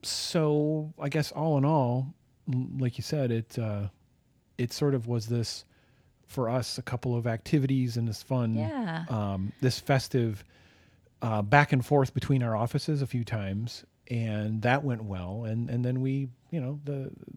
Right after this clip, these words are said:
Speaker 1: wrapped up with some slumber party and
Speaker 2: Yeah.
Speaker 1: hanging
Speaker 2: It was
Speaker 1: out.
Speaker 2: nice. And, you know, I mean, it's Halloween being on a Saturday this year, I will say, I think we spent more time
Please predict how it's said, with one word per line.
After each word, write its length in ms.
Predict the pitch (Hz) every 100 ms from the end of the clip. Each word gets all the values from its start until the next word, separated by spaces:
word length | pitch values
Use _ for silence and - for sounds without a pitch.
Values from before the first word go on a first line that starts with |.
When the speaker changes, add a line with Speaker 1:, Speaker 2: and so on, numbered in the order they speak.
| -
Speaker 1:
wrapped 420 | 139 139 135 -
up 140 | 143
with 160 | 143 127
some 320 | - 120 110
slumber 340 | - 110 143
party 380 | 131 101 95 92
and 240 | 95 95 92 _ -
Speaker 2:
Yeah. 500 | 233 359 349 - 196 - - -
Speaker 1:
hanging 240 | - 240 302
Speaker 2:
It 60 |
was 140 | 311 311
Speaker 1:
out. 40 |
Speaker 2:
nice. 280 | 311 269 226
And, 200 | - 226
you 100 | 220
know, 100 | 226
I 100 | 208
mean, 140 | 220
it's 100 | 202 -
Halloween 440 | 220 233 214 202
being 220 | 196 185
on 80 | 180
a 60 | 175
Saturday 400 | 170 165 170 170
this 260 | 165 -
year, 360 | 170 160 156 -
I 120 | -
will 120 | 165 160
say, 260 | - 170
I 60 | 165
think 220 | 170 190
we 100 | 196
spent 280 | 208 - 175
more 220 | - 165
time 680 | 156 - 247 262 165 135 -